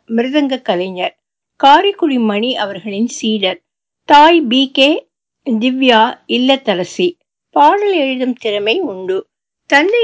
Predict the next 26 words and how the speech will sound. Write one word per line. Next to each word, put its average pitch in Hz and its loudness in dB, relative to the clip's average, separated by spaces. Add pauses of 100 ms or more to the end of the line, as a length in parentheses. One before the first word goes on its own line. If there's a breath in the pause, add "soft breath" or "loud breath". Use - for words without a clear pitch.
(100)
இசைத்துறை 339 -2
என்பதால் 214 -2
இசையிலேயே 311 -4
சூரிய 285 -8
காயத்ரியின் 208 -2
குழந்தை 285 0
பருவம் 190 -6
அமிழ்ந்திருந்தது. 190 -2 (580)
மூன்று 330 4
வயதிலேயே 320 2
இசை 330 -2
ஆர்வம் 214 -4
வந்துவிட்டது. 190 -6 (120)
ஒரு 226 -4
பாடலை 359 -2
கேட்டால் 214 -4
அப்படியே 277 -2 (120)
திரும்ப 330 2
பாடுவார். 190 -2 (100)
இதை 269 0
கவனித்த 311 -2
தந்தையார் 220 0
தானே 254 2
அவருக்கு 220 -4
இசை 277 -2
கற்பிக்க 226 -6